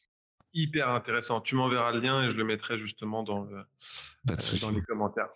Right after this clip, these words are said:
Speaker 1: Super. Et si on rentre peut-être dans le détail d'une population qui est, euh, assez récente dans l'univers, entre guillemets, euh, commercial, euh, sur lequel on n'a pas forcément tant de recul ou de règles uniques, c'est les, euh, les S D R. Comment vous les,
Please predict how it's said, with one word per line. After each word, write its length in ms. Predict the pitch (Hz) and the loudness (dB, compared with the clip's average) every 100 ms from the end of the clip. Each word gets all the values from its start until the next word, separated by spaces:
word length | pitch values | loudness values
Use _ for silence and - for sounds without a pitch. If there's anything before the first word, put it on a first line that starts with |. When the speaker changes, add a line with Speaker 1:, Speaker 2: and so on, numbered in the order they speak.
| _ _ _ _ _ | _ _ _ _ _
Speaker 1:
Super. 480 | - 135 147 170 156 | -14 -4 0 0 0
Et 60 | 135 | 0
si 120 | - | 2
on 60 | 165 | 2
rentre 160 | 185 | 2
peut-être 180 | 185 185 | 0 0
dans 80 | 160 | 2
le 80 | 151 | 2
détail 280 | 151 160 | 2 2
d'une 180 | 151 147 | 2 2
population 580 | 143 135 135 131 - 151 | 2 -2 0 0 2 0
qui 220 | 151 131 | 0 0
est, 80 | 131 | 2
euh, 480 | 120 113 110 110 113 | 4 4 4 4 2
assez 280 | 110 - 123 | 0 0 2
récente 400 | 120 - 131 131 | 2 2 2 4
dans 120 | 110 | 4
l'univers, 360 | 110 113 117 | 2 2 2
entre 220 | 110 104 104 | 0 -4 -6
guillemets, 220 | 107 113 | 0 2
euh, 240 | 110 101 101 | 2 2 -2
commercial, 520 | 104 101 - 143 151 - - - - - | -4 -2 -2 -2 -4 -6 -8 -8 -14 -4
euh, 500 | 107 107 104 104 104 | 2 4 4 4 4
sur 140 | 101 110 | 2 2
lequel 160 | 104 | 2
on 40 | 120 | 2
n'a 80 | 110 | 2
pas 120 | 120 | -2
forcément 480 | 120 113 123 120 120 | -2 -2 2 2 2
tant 100 | 120 | 2
de 60 | |
recul 400 | 113 113 - 127 | 2 0 0 2
ou 100 | 113 | 2
de 120 | 107 | 4
règles 360 | 104 101 117 107 120 | 4 4 2 0 0
uniques, 320 | 117 156 - | 2 2 0
c'est 180 | - 117 | 0 2
les, 160 | 110 | 4
euh, 240 | 104 101 101 | 4 4 4
les 120 | 113 | 2
S 140 | 117 | 2
D 220 | 117 120 | 2 2
R. 160 | 151 - | 0 0
Comment 240 | - 131 139 | 2 4 4
vous 140 | 123 | 4
les, 540 | 120 113 110 107 107 | 4 4 4 4 2